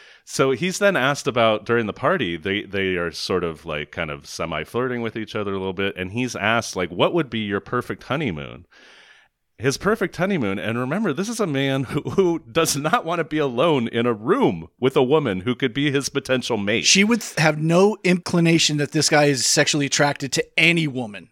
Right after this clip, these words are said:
Speaker 2: or has
Speaker 1: No,
Speaker 2: any kinds
Speaker 1: right.
Speaker 2: of <laughs> thoughts like this.
Speaker 1: When you are alone in, in y-, your, your, your wedding chamber,
Speaker 2: <laughs>
Speaker 1: right? When you're in your bedroom, right? Like,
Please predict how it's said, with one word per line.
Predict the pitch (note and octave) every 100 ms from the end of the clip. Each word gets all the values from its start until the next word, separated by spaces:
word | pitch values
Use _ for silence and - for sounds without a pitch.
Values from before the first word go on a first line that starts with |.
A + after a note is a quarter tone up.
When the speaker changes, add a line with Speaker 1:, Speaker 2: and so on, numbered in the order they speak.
| _ _
Speaker 2:
or | D#3 D3
has | D#3+ D#3
Speaker 1:
No, | C3
Speaker 2:
any | F3 E3+
kinds | - E3+ - D3+
Speaker 1:
right. |
Speaker 2:
of | D3
<laughs> |
thoughts | - F3 - F3+ F3 F#3
like | E3
this. | A#2+ G2 - - - _
Speaker 1:
When | G#2+ G2+ C3 C#3 B2
you | D3 F#3
are | F#3 F3
alone | C#3 B2 B2 C3 C#3 C#3 C3+ -
in, | A#2 B2 -
in | A#2+ B2
y-, | A#2 A2 A2
your, | A2 G#2+ G#2+ G2 G#2
your, | G2+ G2 G2
your | G2 F#2+ F#2
wedding | F2+ A#2 C3+ C#3 C3 C3 B2 A#2 _
chamber, | - D3+ D3 B2+ G2+
Speaker 2:
<laughs> | E2+
Speaker 1:
right? | G#2 A#2
When | A2 G#2+
you're | A2
in | A#2+ D3
your | D#3
bedroom, | D3+ D#3+ D3+ G#2+ E2 E2+ E2+
right? | G2 A#2+ C3 -
Like, | A#2+ A#2 -